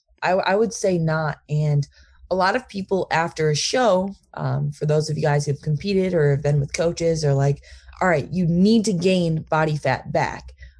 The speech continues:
But the question becomes, "Well, how much body fat do I actually need to gain back? And do I need to get fat?" I think a lot of people who do shows for the first time are, like, very nervous 'cause they're like, "Off season, yeah." And then they end up gaining a bunch of weight back.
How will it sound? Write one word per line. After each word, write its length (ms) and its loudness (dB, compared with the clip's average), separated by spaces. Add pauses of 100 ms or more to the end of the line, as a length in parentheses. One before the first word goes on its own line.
(100)
But 400 0
the 100 -6
question 400 -2
becomes, 400 0
"Well, 120 2
how 160 0
much 200 -2
body 240 0
fat 300 0
do 80 0
I 80 4
actually 400 0
need 220 0
to 60 -2
gain 280 0
back? 320 2 (320)
And 280 2
do 120 2
I 80 2
need 260 -4
to 80 -2
get 400 0 (460)
fat?" 360 -2 (400)
I 80 -2
think 160 0
a 60 0
lot 180 2
of 120 -8
people 260 -2
who 100 0
do 200 -2
shows 420 0
for 140 -2
the 80 0
first 320 -2
time 320 0
are, 120 0
like, 160 0
very 220 0
nervous 380 -2
'cause 160 -8
they're 100 -2
like, 240 0 (540)
"Off 180 4
season, 540 0
yeah." 280 2
And 120 -2
then 80 -2
they 160 -2
end 200 0
up 120 -2
gaining 280 0
a 40 2
bunch 260 2
of 60 -6
weight 180 -4
back. 380 -4